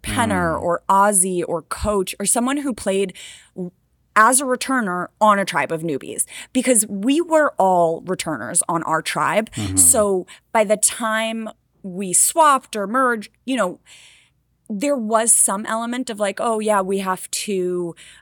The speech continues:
Speaker 1: um, kind of play it a certain way." But really, because we were all returners as, like, the game started up, it didn't feel like, it felt like we all kind of could just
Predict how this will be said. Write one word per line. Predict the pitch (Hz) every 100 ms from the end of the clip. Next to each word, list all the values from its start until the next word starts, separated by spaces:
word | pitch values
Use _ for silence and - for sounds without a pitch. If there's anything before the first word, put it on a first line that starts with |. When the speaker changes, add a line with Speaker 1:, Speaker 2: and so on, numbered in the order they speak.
| _
Speaker 1:
um, | 190 175 165 160 156 156 - _ -
kind | - 196
of | 175 -
play | 220 190
it | 180
a |
certain | - 196 185 170
way." | 175 247
But | 214 208 _ _ - - _
really, | 247 320 302 233
because | 185 220 233 202
we | 214
were | 208 -
all | 208 196
returners | 180 185 - 175 196 226 247 - _ _ _ _ 196
as, | 190 175 -
like, | 196 185
the | 185
game | 185 175
started | 190 - 175 170
up, | 170 269 - - -
it | 226 -
didn't | 208 220
feel | - 226 196 185
like, | 175 - _ -
it | 233
felt | 233 220
like | 214 - - _ _ _ _ _ _
we | 202 226 - -
all | 196 180
kind | - 180
of | 170
could | - 190
just | 151 165 -